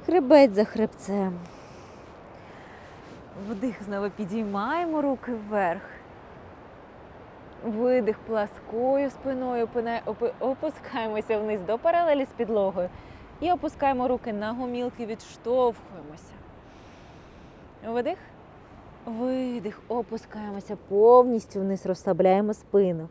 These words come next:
коліна зігнуті. Ще один тут вдих. І з видихом м'яко підіймаємося вверх, спина округла, хребет за хребцем. І ще одне коло.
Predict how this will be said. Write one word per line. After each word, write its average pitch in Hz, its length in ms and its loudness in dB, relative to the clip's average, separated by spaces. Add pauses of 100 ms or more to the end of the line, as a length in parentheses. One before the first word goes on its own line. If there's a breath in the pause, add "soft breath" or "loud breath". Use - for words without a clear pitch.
коліна 202 580 2
зігнуті. 180 600 -2 (1120 loud breath)
Ще 190 140 4
один 202 280 6
тут 214 160 4
вдих. 202 360 10 (1400 loud breath)
І 494 180 12
з 277 80 6
видихом 240 580 6
м'яко 247 580 2
підіймаємося 226 1000 2
вверх, 247 600 8
спина 233 540 4
округла, 262 840 6 (340 loud breath)
хребет 254 640 8
за 233 120 4
хребцем. 202 600 -4 (800 loud breath)
І 302 140 -2
ще 196 320 -2
одне 185 300 -4 (120)
коло. 170 480 -4